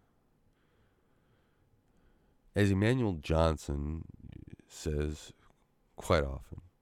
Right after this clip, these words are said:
"Glory days, not gloomy days." The glory to God. Don't focus on the gloominess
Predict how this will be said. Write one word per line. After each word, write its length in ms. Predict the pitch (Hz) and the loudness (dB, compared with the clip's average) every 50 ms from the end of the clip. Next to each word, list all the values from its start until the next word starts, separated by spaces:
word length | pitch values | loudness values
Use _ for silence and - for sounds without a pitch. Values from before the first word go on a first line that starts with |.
| _ _ - - - - - - - - | _ _ -20 -20 -20 -20 -20 -20 -20 -6
"Glory 300 | - 90 90 98 120 131 | 4 6 8 8 8 6
days, 280 | 123 123 127 123 110 95 | 6 4 4 4 4 2
not 280 | 95 92 92 71 64 | 2 2 2 0 -2
gloomy 340 | - 76 73 78 71 71 67 | -4 -2 -2 -2 -2 -2 -6
days." 500 | 62 - - - - - - - - - _ _ _ _ _ _ _ _ _ _ _ _ _ _ _ _ _ _ _ _ _ _ _ _ _ _ _ _ _ _ _ _ _ _ _ _ _ _ _ _ _ _ _ _ _ _ _ _ _ _ _ _ _ _ _ - _ | -8 -10 -14 -16 -18 -20 -20 -20 -20 -20 _ _ _ _ _ _ _ _ _ _ _ _ _ _ _ _ _ _ _ _ _ _ _ _ _ _ _ _ _ _ _ _ _ _ _ _ _ _ _ _ _ _ _ _ _ _ _ _ _ _ _ _ _ _ _ -20 _
The 80 | - 78 | -16 -16
glory 640 | 76 76 87 85 85 92 104 117 117 117 113 113 110 - _ _ _ | -12 -8 -6 -2 -2 0 0 0 -2 -4 -4 -8 -10 -16 _ _ _
to 100 | - 82 | -18 -18
God. 500 | 78 - - 71 71 62 - - - 98 - _ _ _ _ _ _ _ _ _ _ _ _ _ _ _ _ | -12 -10 -8 -8 -8 -10 -14 -18 -20 -20 -20 _ _ _ _ _ _ _ _ _ _ _ _ _ _ _ _
Don't 200 | 90 87 87 - | -6 -6 -6 -4
focus 300 | - 98 98 - 101 90 | -4 -4 -4 -4 -6 -6
on 80 | 87 | -4
the 100 | 80 76 | -6 -6
gloominess 720 | 71 69 78 76 82 82 76 69 65 67 - - - - | -6 -6 -6 -6 -4 -4 -4 -6 -8 -10 -14 -16 -20 -20